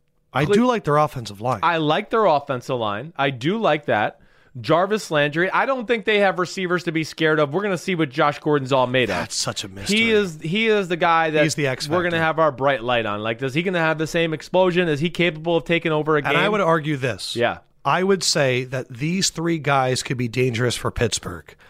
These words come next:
Speaker 1: Um, Josh Gordon,
Speaker 2: Mm-hmm.
Speaker 1: David Njoku, and Duke Johnson.
Speaker 2: Sure.
Speaker 1: Three very athletic guys that are not traditional receivers
Speaker 2: Yep.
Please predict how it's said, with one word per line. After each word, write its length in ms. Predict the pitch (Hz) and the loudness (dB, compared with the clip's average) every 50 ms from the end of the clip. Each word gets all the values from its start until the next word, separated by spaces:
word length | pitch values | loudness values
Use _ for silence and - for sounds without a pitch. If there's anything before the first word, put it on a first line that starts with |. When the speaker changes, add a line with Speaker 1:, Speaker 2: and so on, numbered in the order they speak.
| - _ - _ _ _ _ _ _ - - _ _ _ - | -20 _ -20 _ _ _ _ _ _ -20 -20 _ _ _ -2
Speaker 1:
Um, 420 | 120 117 117 113 110 104 101 101 - - - | 0 0 2 2 0 -2 -4 -6 -8 -8 -6
Josh 340 | - - 135 135 139 131 - | -2 0 2 2 2 0 2
Gordon, 360 | - 175 165 160 165 170 131 | 2 4 4 4 4 2 0
Speaker 2:
Mm-hmm. 500 | 117 117 123 135 165 180 170 - _ 127 | 0 0 0 0 0 0 -2 -6 _ -4
Speaker 1:
David 320 | - 143 139 143 147 170 175 170 | 0 2 2 2 2 2 0 0
Njoku, 540 | 160 127 151 156 143 135 - 151 147 151 147 - _ _ | 2 2 2 2 2 2 0 0 0 0 -2 -6 _ _
and 160 | - 120 120 107 | -8 -6 -4 -2
Duke 220 | 123 139 131 - | -2 -2 -2 -2
Johnson. 500 | - - 127 110 98 90 - 92 87 82 - | 0 0 0 0 0 -4 -6 -8 -8 -12 -8
Speaker 2:
Sure. 300 | - - 156 117 87 - - _ _ | 0 2 2 2 2 -2 -8 _ _
Speaker 1:
Three 460 | - - - 151 143 165 185 202 190 | -20 -6 -4 -2 2 2 2 2 2
very 480 | 147 113 107 147 151 165 180 196 196 | -2 -2 0 2 2 2 2 2 2
athletic 440 | 202 202 - 185 175 180 185 190 160 | 2 2 0 0 0 0 0 -2 -2
guys 440 | 143 160 160 151 143 135 139 147 - | 0 0 2 2 2 2 0 -2 -4
that 180 | - 143 151 143 | -2 0 2 2
are 120 | 151 156 | 4 4
not 180 | 170 196 202 - | 2 2 0 0
traditional 480 | - 247 240 247 - - 233 226 208 | -2 -2 0 0 0 0 0 0 0
receivers 540 | 185 160 - - 160 139 117 123 120 131 113 | 2 0 0 0 0 0 0 -2 -2 0 2
Speaker 2:
Yep. 240 | 113 131 170 - | 0 0 0 -2